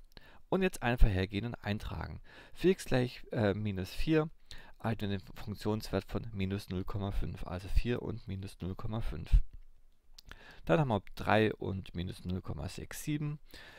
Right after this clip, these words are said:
minus zwei und minus eins, minus eins und minus zwei, minus null Komma fünf und minus vier. Und der nächste passt schon gar nicht mehr drauf, minus null Komma zwei fünf und minus acht.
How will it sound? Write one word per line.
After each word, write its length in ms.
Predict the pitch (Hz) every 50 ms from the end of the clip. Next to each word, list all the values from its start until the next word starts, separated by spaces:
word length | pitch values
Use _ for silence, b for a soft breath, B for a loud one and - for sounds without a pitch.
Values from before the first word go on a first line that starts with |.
| B B B B B -
minus 300 | 151 165 165 165 - -
zwei 340 | - - - 92 92 92 92
und 120 | 95 95
minus 340 | 95 92 - - - - - - -
eins, 640 | - 123 127 127 135 135 143 - - - - - - B B B B B B - - -
minus 340 | 110 107 98 95 95 - - -
eins 320 | - 95 95 95 95 - -
und 240 | - 98 98 104
minus 440 | 101 95 - - 87 92 - - - -
zwei, 640 | - - - - 95 95 98 101 104 104 113 - - B B B B B B B B B B B
minus 320 | - 143 165 175 180 - -
null 160 | 127 123 123
Komma 280 | - - 110 104 104 104
fünf 340 | - - 95 95 - -
und 420 | - - - 95 90 - - - - - - -
minus 400 | - 82 92 95 92 92 92 -
vier. 400 | - - - 131 135 139 143 151 - - - - B B B B B B
Und 180 | - - 127 127
der 60 | 120
nächste 280 | 113 107 - - - -
passt 300 | - - 104 101 - -
schon 120 | - 98
gar 140 | - 87 87
nicht 100 | - 92
mehr 80 | 90 90
drauf, 280 | 92 95 104 104 -
minus 240 | - 98 87 - -
null 120 | 90 92
Komma 240 | - - - 90 92
zwei 300 | - - - 92 92 98
fünf 300 | - - 104 101 98 101
und 240 | - - 101 104 -
minus 240 | 98 98 98 98 -
acht. 380 | - 87 85 - - - -